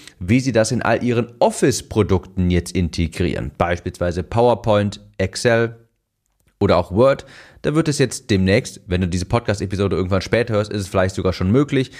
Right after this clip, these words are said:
da wird es möglich sein, mit A I schneller auch beispielsweise in PowerPoint Präsentationen zu erstellen, indem du einfach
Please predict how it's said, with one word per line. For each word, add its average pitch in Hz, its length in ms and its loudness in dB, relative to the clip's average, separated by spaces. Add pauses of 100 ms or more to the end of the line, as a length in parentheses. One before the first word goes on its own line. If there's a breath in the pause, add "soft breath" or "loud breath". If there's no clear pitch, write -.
(220 loud breath)
da 123 120 2
wird 170 120 4
es 139 100 -8
möglich 139 420 2
sein, 113 360 0
mit 131 280 -4
A 95 340 2
I 117 100 0
schneller 104 500 0
auch 98 160 0
beispielsweise 92 720 -2
in 101 260 -4
PowerPoint 113 560 0
Präsentationen 120 720 0
zu - 100 0
erstellen, 87 380 0
indem 107 260 0
du 113 100 0
einfach 104 420 -2